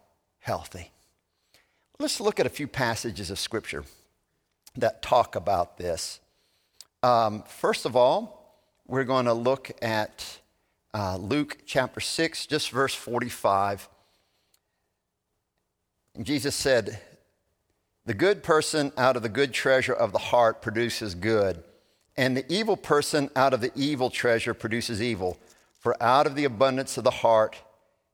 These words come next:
that the mouth speaks." And then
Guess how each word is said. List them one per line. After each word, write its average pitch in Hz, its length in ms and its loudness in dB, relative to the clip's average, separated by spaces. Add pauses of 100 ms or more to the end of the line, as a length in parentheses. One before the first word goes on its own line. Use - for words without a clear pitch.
(340)
that 110 560 2
the 104 100 -4
mouth 98 500 -2 (100)
speaks." - 840 -14 (880)
And 135 180 0
then 214 320 0